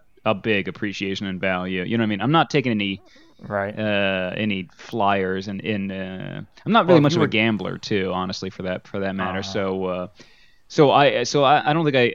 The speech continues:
Speaker 1: uh, you have to be a, a mixture of, like, a hoarder and a gambler to be the guy that, uh, you know,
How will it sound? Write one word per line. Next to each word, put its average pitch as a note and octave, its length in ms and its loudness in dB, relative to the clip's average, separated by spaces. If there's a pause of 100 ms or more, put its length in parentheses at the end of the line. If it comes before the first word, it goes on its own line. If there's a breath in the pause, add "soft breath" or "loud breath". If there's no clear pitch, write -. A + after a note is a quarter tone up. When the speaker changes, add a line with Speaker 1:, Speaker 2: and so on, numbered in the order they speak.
Speaker 1:
uh, A#2+ 80 2
you D#3+ 100 6
have F3+ 80 4
to F3+ 60 -6
be D#3+ 140 8
a, B2 100 6 (120)
a A#2 120 2
mixture B2+ 540 0
of, G#2+ 100 0
like, G#2+ 140 -2
a G2+ 40 0
hoarder D3+ 560 0
and A2+ 200 2
a G#2 80 0
gambler F#2 540 -2
to - 180 -10
be F#2 260 -4
the F#2 140 -6
guy F#2+ 240 -2
that, F#2 340 -8
uh, F#2 300 -6
you F#2+ 140 -8
know, F#2 180 -12